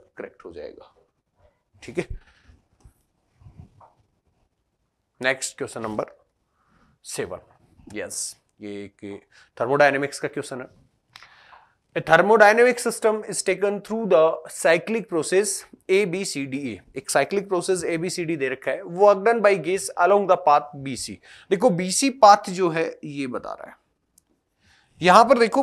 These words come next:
पीवी कर्व दे रखा है, तो इसमें आपने देखा कि वॉल्यूम क्या है?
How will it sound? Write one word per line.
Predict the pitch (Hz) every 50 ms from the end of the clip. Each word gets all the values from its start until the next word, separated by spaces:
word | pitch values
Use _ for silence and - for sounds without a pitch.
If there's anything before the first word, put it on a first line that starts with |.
| 247 -
पीवी | - 220 220 233 269 240
कर्व | - 226 208 208 208
दे | 202 196 180
रखा | 165 - - 160
है, | 135 - - - - - - - _ _
तो | 196 196
इसमें | 208 - - 226 254 247
आपने | 233 226 226 233 240
देखा | 214 214 208 - - 202 190 196 - -
कि | - - 220
वॉल्यूम | 185 175 165 170 196 220 240 240 -
क्या | 247 233 220
है? | 196 220